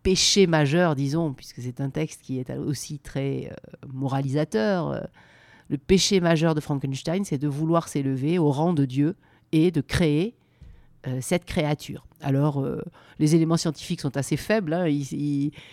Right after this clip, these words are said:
il va chercher des morceaux de cadavres dans les cimetières et puis, euh, par un grand système d'électricité, il impulse de la vie à cette créature. Voilà, donc, euh,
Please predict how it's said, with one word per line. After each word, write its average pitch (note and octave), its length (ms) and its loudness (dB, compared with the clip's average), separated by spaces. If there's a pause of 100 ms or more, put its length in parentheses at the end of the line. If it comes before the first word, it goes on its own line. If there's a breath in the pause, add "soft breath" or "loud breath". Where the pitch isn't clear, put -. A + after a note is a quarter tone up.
il D3+ 120 0
va D3+ 100 4
chercher D#3+ 340 0
des D3+ 100 2
morceaux C#3 300 0
de - 60 -12
cadavres D3 440 2
dans C#3 100 0
les C#3 120 0
cimetières E3 640 -2
et C3+ 80 0
puis, E3 300 -6
euh, - 20 -4
par C#3+ 200 0
un C#3+ 160 0
grand D3+ 220 -2
système D3+ 460 -2
d'électricité, D3+ 880 -2 (240 loud breath)
il D#3+ 160 2
impulse E3+ 460 0
de D3+ 140 -2
la C#3+ 140 0
vie D3+ 340 -4
à B2+ 80 -6
cette C3+ 180 -8
créature. D3 580 -4 (880)
Voilà, D#3+ 260 4
donc, E3+ 220 -6
euh, D3 140 2